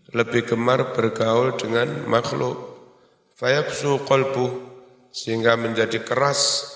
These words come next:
qalbu, hatinya, daruratan, mesti, mesti itu, otoma-, otomatis. Wa yansa'u, bakal timbul, anha, dari sikap yang demikian itu,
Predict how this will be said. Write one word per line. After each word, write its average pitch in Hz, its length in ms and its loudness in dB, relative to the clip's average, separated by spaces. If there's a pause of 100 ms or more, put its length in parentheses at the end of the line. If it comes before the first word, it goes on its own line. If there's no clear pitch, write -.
(220)
qalbu, 110 640 0
hatinya, 123 560 0 (640)
daruratan, 117 800 2
mesti, 131 640 0 (800)
mesti 123 380 -2 (100)
itu, 123 200 -2 (920)
otoma-, 123 880 -2 (840)
otomatis. 113 1040 0 (600)
Wa 131 160 6
yansa'u, 143 420 0
bakal 131 380 2
timbul, 135 640 2 (1120)
anha, 120 400 0
dari 113 240 4
sikap 110 480 0
yang 110 160 2
demikian 110 500 0
itu, 123 460 -2